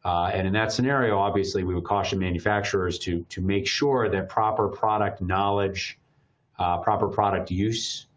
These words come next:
uh, instructions, proper warnings, and proper representations are being conveyed,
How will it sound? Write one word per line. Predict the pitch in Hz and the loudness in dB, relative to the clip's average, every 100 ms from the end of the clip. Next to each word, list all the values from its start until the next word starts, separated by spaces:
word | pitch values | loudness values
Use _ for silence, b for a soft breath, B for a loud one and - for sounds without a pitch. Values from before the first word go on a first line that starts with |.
| _ _ _ - | _ _ _ -4
uh, | 95 98 | 0 0
instructions, | 95 85 - 139 135 - 135 127 123 | 0 -2 0 0 2 2 2 0 -2
proper | - 90 82 85 | -2 -2 0 -2
warnings, | 85 117 131 123 120 117 - b b b b 123 | 0 2 2 2 2 -2 -6 b b b b -4
and | 139 | 0
proper | 208 208 | 2 2
representations | 156 139 127 120 143 131 107 | 2 2 0 0 0 0 0
are | 98 | 0
being | 95 107 98 92 | 0 0 -2 -2
conveyed, | 95 87 117 104 76 73 | -4 -2 0 0 -4 -8